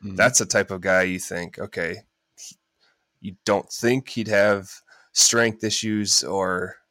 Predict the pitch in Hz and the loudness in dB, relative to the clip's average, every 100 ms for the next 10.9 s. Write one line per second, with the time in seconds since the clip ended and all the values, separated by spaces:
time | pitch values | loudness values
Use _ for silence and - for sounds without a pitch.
0 | _ - 107 101 104 95 95 - - 104 | _ -4 -4 -2 -6 -6 -6 -4 -2 -2
1 | 101 104 101 98 90 95 - - 117 - | 0 -4 -4 -6 -8 -4 -6 -6 -16 -10
2 | 95 90 90 _ 95 95 95 87 90 135 | -8 -8 -12 _ -8 -4 -6 -6 -10 -12
3 | 120 85 95 - 92 95 95 78 - 95 | -8 -4 0 2 2 2 0 2 2 2
4 | 95 87 - - _ 107 107 95 90 90 | 0 0 -4 -6 _ 2 4 2 0 -4
5 | 101 92 92 - 110 110 _ _ _ _ | -2 -2 -4 4 4 4 _ _ _ _
6 | _ 104 104 98 92 92 _ _ _ _ | _ 4 4 4 0 -10 _ _ _ _
7 | _ _ _ 113 117 107 - 120 127 113 | _ _ _ 2 4 0 4 2 4 4
8 | 110 113 - _ _ - 107 - 113 107 | 4 2 -2 _ _ -4 -2 -2 -4 0
9 | - 107 123 104 85 - _ - 90 82 | 0 2 0 0 0 -2 _ -6 -6 -6
10 | 85 - 90 92 - 95 92 90 | -12 0 2 2 2 2 4 2